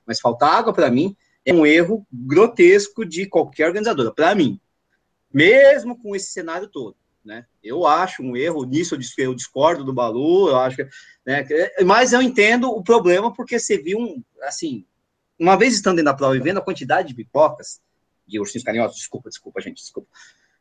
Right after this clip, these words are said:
é, você fica meio assustado, sabe? O impacto é muito grande, você tende a tirar o pé, porque realmente tinha gente demais, cara, é gente demais, né? É impressionante. Então você tira um pouco o pé, é, é o que eu falei, não dá pra culpar cem por cento, não é cem por cento de um lado, nem cem por cento de outro.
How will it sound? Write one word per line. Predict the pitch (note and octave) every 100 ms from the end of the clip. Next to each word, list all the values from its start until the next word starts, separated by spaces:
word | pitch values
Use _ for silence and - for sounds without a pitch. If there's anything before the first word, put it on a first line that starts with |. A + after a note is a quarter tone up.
| -
é, | C3+ C#3+ C#3+
você | C#3 D#3
fica | F#3 F3+
meio | F#3+
assustado, | G3+ G3+ - D#3 B2 G#2 _ _ _ _ _
sabe? | - D#3 C3
O | C3+
impacto | D#3+ - F#3 G#3+ - C#3+
é |
muito | E3 C3+
grande, | C3 A#2+ A2
você | C3 -
tende | C#3 G#3 A3
a | F3
tirar | - C#3+ C#3
o | A2+
pé, | A#2
porque | A2+ C#3 D#3+
realmente | F#3 F3 E3+ -
tinha | - D3+ - _ _ _ _ _
gente | - G3 F3
demais, | F#3 C#3+ E3 -
cara, | - G2 - _ _ _ _
é | D3
gente | D#3 E3+
demais, | G3 D3+ C3 - - - _ -
né? | G#2+ B2+ _ _ _
É | A#2+
impressionante. | C3 E3 E3 D3
Então | G3+
você | G#3+ G3+
tira | - A3
um | G3
pouco | F#3 F3+
o | C3+
pé, | D3+ D3+ - _ _
é, | - G3 G#3 G#3
é | B3
o |
que | C4
eu |
falei, | - A3+ D#3+
não | E3 B3
dá | A#3+
pra | B3+ A3
culpar | F#3+ - G3
cem | - G3
por | F#3
cento, | C#3+ G3 G#3
não | C4
é |
cem | C4+ A#3
por | G3+
cento | G3 E3+
de | D#3+
um |
lado, | F#3 G3
nem | G#3+
cem | G#3+ G3+
por | G3
cento | G#3 G3+
de | F#3+
outro. | F#3+ D3 C3 -